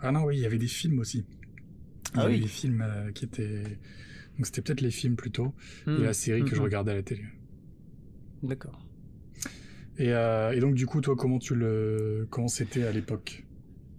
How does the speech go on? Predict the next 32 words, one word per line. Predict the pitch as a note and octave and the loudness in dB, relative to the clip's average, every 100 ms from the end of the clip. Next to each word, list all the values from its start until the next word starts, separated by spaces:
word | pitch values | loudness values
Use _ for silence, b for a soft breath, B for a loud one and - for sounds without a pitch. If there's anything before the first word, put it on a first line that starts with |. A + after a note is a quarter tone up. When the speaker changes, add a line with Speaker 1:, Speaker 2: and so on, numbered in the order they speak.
| - | 0
Speaker 2:
Euh, | D#3+ D#3+ D3+ D3+ D3 | 4 6 4 4 4
alors | D#3 E3+ D3+ | 4 4 4
moi, | B2+ F#3 B3 | 4 4 4
dans | E3 C#3+ | 2 2
mes, | C#3 C#3 C3+ | 4 4 4
dans | C3 | 4
mes | C3 G#3+ | 4 2
souvenirs, | - E3+ E3+ A3 C#4+ - - - | 2 4 4 4 2 -8 -16 -8
c'est | - - D#3 | -4 0 2
ma | D3+ D3 C#3+ | 4 4 4
mère | C#3 E3 B3 B3+ - | 4 4 4 2 0
qui | - | 0
m'a, | D3 C#3 C#3+ C#3 C3+ C3 C3 C3 C3 B2+ | 2 4 4 4 2 2 0 0 -2 -4
qui | - | 0
m'a | C#3 | 2
lancé | C#3+ F#3+ - | 4 2 0
dedans. | D3 D3+ D3 - - - - | 2 0 0 -12 -18 -18 -8
Euh, | D#3+ B2 B2 B2+ B2 B2 B2 B2 | 0 2 2 4 4 4 2 2
Speaker 1:
D'accord. | B2 B2 | 2 2
Speaker 2:
alors, | B2 | 0
je | D3 | -2
sais | |
pas | - | -4
si | D3+ D3 | -2 0
c'est | D3+ | 0
fait | - D3 | 0 0
consciemment | D3+ C3 D3 D3+ | 0 2 2 2
ou | |
inconsciemment, | C#3 C3 D3+ F#3 | 2 0 2 4
mais, | F#3+ C#3 | 4 4
euh, | C3 B2 B B B B B | 4 2 B B B B B
euh, | C3+ C3 B2+ B2+ C3 | 0 2 4 2 2